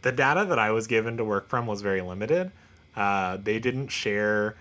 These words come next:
I could have sworn when I actually submitted my nom-, my vo-, my votes that there were Alolan categories, but looking at this list, none of that is, none of the forms are mentioned.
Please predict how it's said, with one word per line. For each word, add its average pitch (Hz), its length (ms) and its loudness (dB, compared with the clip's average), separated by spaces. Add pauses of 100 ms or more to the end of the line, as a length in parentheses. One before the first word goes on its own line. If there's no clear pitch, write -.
(760)
I 180 80 0
could 277 160 -2
have 294 120 0
sworn 139 320 0
when 127 120 4
I 113 120 6
actually 110 440 0
submitted 101 540 -2
my 90 460 -6 (200)
nom-, 101 420 -4
my 107 160 -2
vo-, 98 240 -6
my 107 220 -2
votes 110 480 -2 (360)
that 113 200 -2
there 117 160 2
were 110 140 2
Alolan 104 520 -2
categories, 131 840 -4 (380)
but 117 120 -2
looking 139 260 -2
at 196 120 -4
this 131 240 0
list, 127 360 0
none 107 220 -4
of 113 120 -6
that 107 200 0
is, 101 160 -6
none 127 200 0
of 175 40 0
the 156 80 0
forms 104 460 -2
are 95 60 -6
mentioned. 147 540 -8